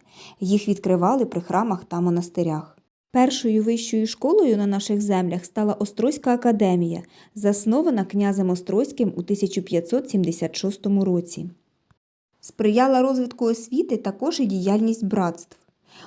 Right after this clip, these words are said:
організацій міщан при православних церквах та монастирях. Для братських шкіл коштом громади створювали і друкували підручники.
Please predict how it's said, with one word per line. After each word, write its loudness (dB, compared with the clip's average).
організацій 2
міщан -2
при -2
православних -2
церквах -4
та -4
монастирях. -4
Для 2
братських 0
шкіл 0
коштом 0
громади 2
створювали 0
і -4
друкували -2
підручники. -6